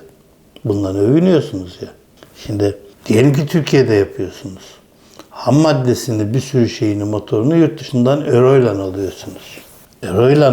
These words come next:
Türk lirasının arasındaki aşk değiştikçe Türkiye'de yapsanız da arabanın fiyatı hiçbir zaman aynı yerde durmuyor.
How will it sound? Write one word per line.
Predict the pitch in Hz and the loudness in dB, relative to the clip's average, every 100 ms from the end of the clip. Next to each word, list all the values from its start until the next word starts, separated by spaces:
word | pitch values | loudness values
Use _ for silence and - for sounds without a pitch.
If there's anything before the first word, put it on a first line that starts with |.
| 120 | 0
Türk | - 127 - | -4 -6 -2
lirasının | 131 120 104 - 113 | 2 2 0 -4 0
arasındaki | 110 101 120 107 101 113 | 0 0 -4 -6 -4 -4
aşk | 95 - | -4 -4
değiştikçe | 113 110 - 147 131 190 - | -2 -2 -6 -12 -4 -4 -2
Türkiye'de | 135 - 139 143 | -4 0 2 4
yapsanız | 139 127 - 139 165 147 117 | 2 2 0 2 2 2 0
da | 95 - - _ _ _ _ - _ | -2 -4 -18 _ _ _ _ -20 _
arabanın | - 110 107 117 120 | -2 0 2 2 0
fiyatı | 117 117 110 110 156 | 0 -2 -2 -2 -2
hiçbir | 139 143 - | -2 -2 -6
zaman | 104 104 135 - | -4 0 0 0
aynı | 127 120 120 | 0 0 0
yerde | 120 113 143 143 | 0 0 0 0
durmuyor. | 135 131 117 90 | 2 2 0 -4